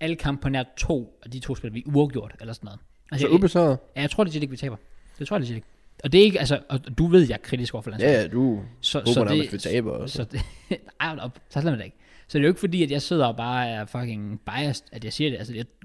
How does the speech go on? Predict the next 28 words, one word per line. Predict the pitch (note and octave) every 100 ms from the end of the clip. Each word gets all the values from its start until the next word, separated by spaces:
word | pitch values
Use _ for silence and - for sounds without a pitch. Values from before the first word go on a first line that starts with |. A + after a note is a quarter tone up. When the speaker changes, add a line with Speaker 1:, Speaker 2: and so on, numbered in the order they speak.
| C#3+ C3 C3+
Speaker 1:
jeg | C#3+ C3+ B2+
kan | C#3+
legit | C3 B2+ C3 -
ikke | - C#3+
se | D3 A#2+
noget | C3 B2
hold | C3+ A#2
tage | B2
point | C3 C3+
fra | -
os. | - -
Altså, | - -
så | B2 C#3
skal | D3
det | B2
være, |
fordi | - C3+
vi | B2+ B2+ A2+ - - - - - B2+ - -
for | -
some | D3 C#3
fucking | C3 - C3
reason | B2+ A#2+
er | A2+
shit. | - - G#2 - - - - -
Speaker 2:
Jeg | B2 D#3+
siger, | D#3 D#3+
vi, | D3+ C#3 B2+
øh, | A#2 A2+